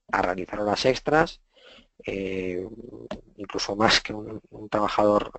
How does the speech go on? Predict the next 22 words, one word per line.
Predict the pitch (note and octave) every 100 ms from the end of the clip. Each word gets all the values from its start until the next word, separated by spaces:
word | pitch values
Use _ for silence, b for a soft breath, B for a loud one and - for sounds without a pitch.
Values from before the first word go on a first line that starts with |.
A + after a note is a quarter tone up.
| -
eh, | G#2 G2+
normal, | G#2 G#2+ B2+ C3+ F#3+ - B B B B _ _
y | -
por | A2+ A2+
lo |
tanto, | A2 A2 G#2+ B2 - - _ _ _
en | A2
el | A2
momento | A2 A#2 B2+ D3+
en |
que | B2+
se | C3 C3
activa | A#2+ - A#2+ A2
la | G#2+
prestación | G#2+ - G#2 A#2+
de | A#2+
servicios | B2 A2 G#2 - G2+ G2 - -
en | G2+
cualquier | G2+ A2 A2
tipo | A#2 A2
de | G#2+
contrato, | G#2 G2+ G#2+ A2+ F#3 B3